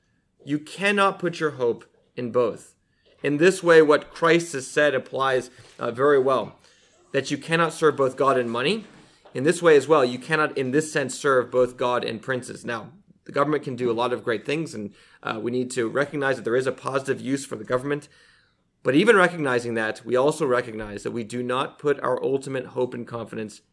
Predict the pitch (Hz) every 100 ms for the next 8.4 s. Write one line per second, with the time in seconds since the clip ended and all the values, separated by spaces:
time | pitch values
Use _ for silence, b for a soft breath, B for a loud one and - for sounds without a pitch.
0 | _ 117 113 - 117 98 - - _ -
1 | 135 127 123 117 120 - 117 110 104 110
2 | 107 104 b b 127 123 147 147 139 127
3 | 123 117 117 113 127 120 113 113 113 104
4 | 110 - - b b b b 151 160 214
5 | 247 196 143 120 127 165 117 - 165 156
6 | - 165 143 117 131 _ _ _ _ _
7 | _ 117 131 120 143 185 165 131 117 127
8 | 143 107 113